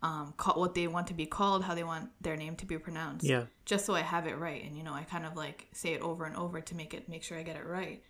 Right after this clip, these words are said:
Speaker 1: And so this student, her name starts with an X. So in the beginning, it starts with a C H, right? Th-, that's a
Speaker 2: Mm.
Speaker 1: C H sound.
Speaker 2: Yeah.
Speaker 1: And I asked her multiple times, "What do you want to be called?" And she says it very proudly. And she wants her last name attached to it, too.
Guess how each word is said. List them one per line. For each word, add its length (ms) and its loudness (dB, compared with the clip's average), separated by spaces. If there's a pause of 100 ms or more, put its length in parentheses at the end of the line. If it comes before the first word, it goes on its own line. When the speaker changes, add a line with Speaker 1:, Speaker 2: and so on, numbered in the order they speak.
(380)
Speaker 1:
And 440 2
so 180 6
this 260 8
student, 460 4
her 140 2
name 140 4
starts 200 2
with 100 2
an 140 -2
X. 400 2
So 240 4
in 140 2
the 60 2
beginning, 580 2
it 100 -2
starts 300 -2
with 140 0
a 40 0
C 320 0
H, 340 -2
right? 400 -2 (320)
Th-, 120 2
that's 160 4
a 40 2
Speaker 2:
Mm. 40 2
Speaker 1:
C 240 2
H 160 0
sound. 440 -4 (100)
Speaker 2:
Yeah. 280 4
Speaker 1:
And 100 0
I 40 6
asked 300 4
her 60 6
multiple 360 4
times, 320 -2
"What 80 -2
do 60 0
you 40 -2
want 120 -2
to 60 0
be 80 0
called?" 360 0
And 100 -2
she 160 0
says 220 0
it 100 4
very 220 0
proudly. 760 -4
And 160 -4
she 120 -2
wants 260 0
her 100 -4
last 380 -2
name 220 -4
attached 500 -6
to 100 -4
it, 160 -8
too. 300 -4